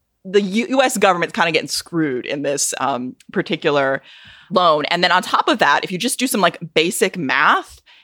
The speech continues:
in terms of where this company is valued, the equity is worthless. <laughs> So it's like, why, why,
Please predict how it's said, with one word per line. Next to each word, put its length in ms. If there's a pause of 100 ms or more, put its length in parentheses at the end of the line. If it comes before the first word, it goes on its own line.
in 60
terms 240
of 100
where 140
this 140
company 240
is 100
valued, 360
the 120
equity 300
is 120
worthless. 800
<laughs> 60 (500)
So 160
it's 240
like, 320 (180)
why, 380 (320)
why, 540